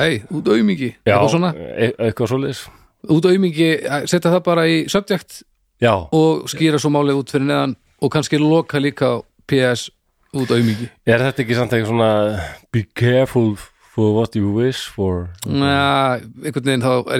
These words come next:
Speaker 1: ég frekar rólegur með þetta í
Speaker 2: Já,
Speaker 1: ljósi
Speaker 2: já.
Speaker 1: þess að þú varst að gera þátt um albanskan landbúnað.
Speaker 2: Já,
Speaker 1: Þannig að ég held að
Speaker 2: segir
Speaker 1: ég
Speaker 2: okkur.
Speaker 1: sé bara þokkalega
Speaker 2: Já, já.
Speaker 1: vel settur.
Speaker 2: Já, já.
Speaker 1: Herru, geggjaður þáttur, geggjaður að vera byrjaður aftur. Eh,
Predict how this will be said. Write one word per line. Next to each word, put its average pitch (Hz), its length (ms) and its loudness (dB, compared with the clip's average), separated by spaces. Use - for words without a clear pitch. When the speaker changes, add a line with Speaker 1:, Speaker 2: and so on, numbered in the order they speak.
Speaker 1:
ég 117 160 -6
frekar 131 300 0
rólegur 131 320 2
með 127 220 0
þetta 123 320 -2
í 120 40 2
Speaker 2:
Já, 110 60 4
Speaker 1:
ljósi 101 160 4
Speaker 2:
já. 123 60 4
Speaker 1:
þess 123 120 0
að 110 60 -2
þú 120 80 0
varst 117 140 -2
að 110 80 -4
gera 117 140 0
þátt 135 340 -4
um 123 180 -2
albanskan 143 540 -2
landbúnað. 165 420 -2
Speaker 2:
Já, 120 200 2
Speaker 1:
Þannig 123 180 0
að 131 60 4
ég 131 40 4
held 113 120 2
að 139 80 4
Speaker 2:
segir 139 80 4
Speaker 1:
ég 143 80 2
Speaker 2:
okkur. - 80 -4
Speaker 1:
sé - 280 -6
bara 185 120 0
þokkalega 180 560 2
Speaker 2:
Já, - 0 -
já. 160 80 2
Speaker 1:
vel 170 120 2
settur. 156 360 -2
Speaker 2:
Já, 98 160 0
já. 85 60 -2
Speaker 1:
Herru, 180 160 0
geggjaður 170 320 0
þáttur, 202 320 0
geggjaður 180 240 2
að 151 80 2
vera 139 80 -2
byrjaður 147 300 0
aftur. - 240 -4
Eh, 135 320 0